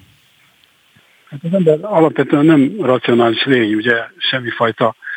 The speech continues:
oka és létjogosultsága nincs annak, hogy megszülettünk. Ö, nem tudjuk, hogy mi történik velünk addig, amíg, ö, meg nem halunk.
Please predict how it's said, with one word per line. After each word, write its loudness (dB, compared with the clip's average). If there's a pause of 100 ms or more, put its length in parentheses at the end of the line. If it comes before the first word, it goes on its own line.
(180)
oka 0
és -2
létjogosultsága -2
nincs 0
annak, 0
hogy -4
megszülettünk. 0 (560)
Ö, 0
nem 0
tudjuk, -2
hogy -2
mi 2
történik 0
velünk 0
addig, -2
amíg, -2
ö, 0
meg 0
nem -2
halunk. -2